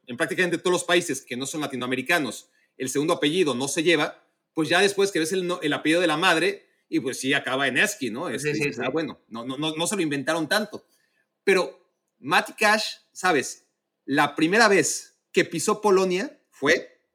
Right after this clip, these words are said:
Speaker 1: en su segundo partido como internacional con Polonia. Es decir, eso es buenísimo. Tramitó la nacionalidad en Inglaterra, obviamente, se la dieron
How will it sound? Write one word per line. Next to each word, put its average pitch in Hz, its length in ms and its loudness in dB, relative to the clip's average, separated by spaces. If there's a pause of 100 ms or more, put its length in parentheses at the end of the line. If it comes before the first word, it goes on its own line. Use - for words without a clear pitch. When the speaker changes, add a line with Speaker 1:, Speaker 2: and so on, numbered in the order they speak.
Speaker 1:
en 170 140 -2
su 165 120 -4
segundo 190 540 0
partido 175 400 -2
como 139 160 -4
internacional 123 540 -8
con 127 140 -12
Polonia. 104 300 -10 (300)
Es - 80 -8
decir, 160 420 -4
eso 196 200 0
es 208 40 0
buenísimo. 185 460 -2 (360)
Tramitó 185 480 4
la 247 160 8
nacionalidad 185 840 2
en 135 180 -4
Inglaterra, 180 500 2
obviamente, 233 680 0 (200)
se - 220 -6
la 135 120 2
dieron 277 440 2